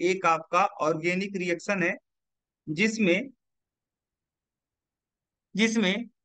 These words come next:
आपका जो anhydride है, anhydride, anhydride का जो inulate होगा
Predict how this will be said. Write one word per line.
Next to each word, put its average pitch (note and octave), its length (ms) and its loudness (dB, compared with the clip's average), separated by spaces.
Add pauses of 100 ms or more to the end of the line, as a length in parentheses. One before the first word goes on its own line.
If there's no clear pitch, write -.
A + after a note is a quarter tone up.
(340)
आपका A3+ 540 2 (140)
जो F#3+ 380 -2
anhydride G#3 1000 2
है, A#2+ 80 -4 (1600)
anhydride, E3 920 2 (380)
anhydride G3+ 920 2
का G#3+ 200 2 (300)
जो F3+ 200 -4
inulate F#3 640 0
होगा E3+ 340 0